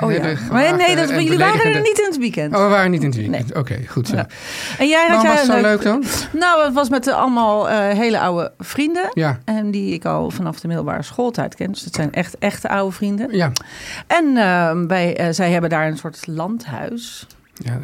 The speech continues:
Speaker 1: Met heel veel vrienden tegelijk.
Speaker 2: Net als jij, ja.
Speaker 1: Ja, maar dit was echt extreem mooi groot. En, eh, en daar hebben we met z'n allen gekookt en gegeten. En zo'n lange tafel in de tuin. En we hebben gezeild, iets wat ik heel lang niet had gedaan.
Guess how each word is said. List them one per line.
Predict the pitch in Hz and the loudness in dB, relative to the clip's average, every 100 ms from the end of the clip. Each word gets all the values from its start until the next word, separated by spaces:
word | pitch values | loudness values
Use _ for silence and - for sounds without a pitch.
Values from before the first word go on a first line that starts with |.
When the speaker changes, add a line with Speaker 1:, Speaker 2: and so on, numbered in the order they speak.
| - - - | -10 -16 -4
Speaker 1:
Met | 190 196 175 | 0 2 2
heel | 160 208 202 | 0 2 2
veel | 170 185 160 | 0 -2 -2
vrienden | - 156 147 139 | -2 -2 -2 -4
tegelijk. | - 143 87 | -6 -4 -2
Speaker 2:
Net | 123 | -2
als | 147 | 0
jij, | 156 220 131 147 - - | 0 0 0 -2 -6 -6
ja. | 131 120 120 - | -4 -2 -4 -4
Speaker 1:
Ja, | 185 226 262 269 | 0 2 4 2
maar | 220 | 0
dit | 208 | -2
was | 226 | -6
echt | 190 180 | -6 -8
extreem | 175 - - - - 220 | -8 -8 -10 -8 -6 -4
mooi | 175 160 165 165 | -2 -2 -4 -6
groot. | - 170 175 208 285 - - - - - | -8 -6 -2 -2 -4 -10 -16 -16 -14 -8
En, | - 214 202 196 | 0 2 4 2
eh, | - 180 175 170 170 165 - | 0 0 2 2 2 0 0
en | 233 | 0
daar | 196 165 160 151 | 2 2 2 0
hebben | 160 156 | -2 -4
we | 156 | -2
met | 160 | -4
z'n | - | -4
allen | - 170 | -6 -6
gekookt | - - - - 156 - | -8 -8 -4 -4 -4 -6
en | 170 | -10
gegeten. | 175 170 - 175 151 156 165 | -10 -10 -6 -4 -4 -6 -8
En | |
zo'n | 147 139 156 | -6 -4 -2
lange | 175 170 | -2 -2
tafel | 170 - 156 170 | -6 -8 -8 -10
in | 185 | -8
de | 196 | -8
tuin. | 196 147 151 156 | -6 -4 -4 -4
En | 165 | -6
we | 160 | -4
hebben | 151 151 | -4 -6
gezeild, | - 170 180 170 196 180 | -6 -4 0 0 -2 -4
iets | 151 - | -8 -10
wat | 151 | -10
ik | 147 | -8
heel | 185 185 | -8 -6
lang | 151 151 | -6 -6
niet | 151 | -8
had | - - | -12 -14
gedaan. | - 170 190 | -10 -10 -10